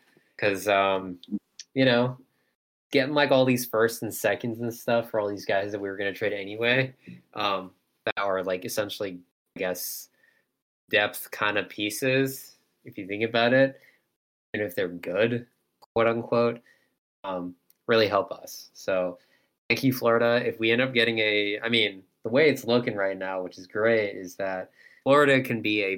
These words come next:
bottom ten team, which I'm pretty sure they, I mean, they're the sixth worst team in the East. They're fifth in the Atlantic, so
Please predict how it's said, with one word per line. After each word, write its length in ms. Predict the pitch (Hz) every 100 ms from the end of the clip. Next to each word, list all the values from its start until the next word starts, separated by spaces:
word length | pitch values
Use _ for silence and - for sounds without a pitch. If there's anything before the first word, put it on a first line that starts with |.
| 90
bottom 340 | 95 104 117 113
ten 280 | 113 104 95
team, 240 | 110 98
which 180 | 92 101
I'm 180 | 98 92
pretty 440 | - 127 139 139
sure 840 | 131 - 143 123 110 107 107 104 _ _ _ _ _ _ _ _ _ _ _ _ _
they, 640 | - 98 101 98 98 98 -
I 20 | 110
mean, 160 | 110
they're 460 | 107 107 107 107 104
the 180 | 101 95
sixth 500 | - - 131 127 -
worst 300 | 131 131 -
team 320 | 120 120 120
in 220 | 117 107
the 100 | 104
East. 400 | 101 110 123 127
They're 140 | - 92
fifth 640 | - - _ 107 117 120
in 100 | 113
the 160 | 104 104
Atlantic, 640 | 92 98 98 117 123 120
so 520 | - 98 92 92